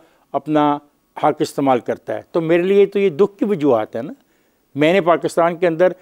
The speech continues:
तरक्की को ख़त्म होते देखा है। मैंने पाकिस्तान को देखा है कि पाकिस्तान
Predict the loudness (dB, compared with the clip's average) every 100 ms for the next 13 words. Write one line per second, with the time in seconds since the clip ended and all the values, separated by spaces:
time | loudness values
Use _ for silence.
0 | _ _ -2 0 0 0 0 -2 0 0
1 | 2 2 0 0 -2 -4 -10 -12 -20 _
2 | _ _ -4 0 0 2 0 0 0 0
3 | 2 0 0 2 4 4 2 -4 _ -10
4 | -2 0 0 -2 0 0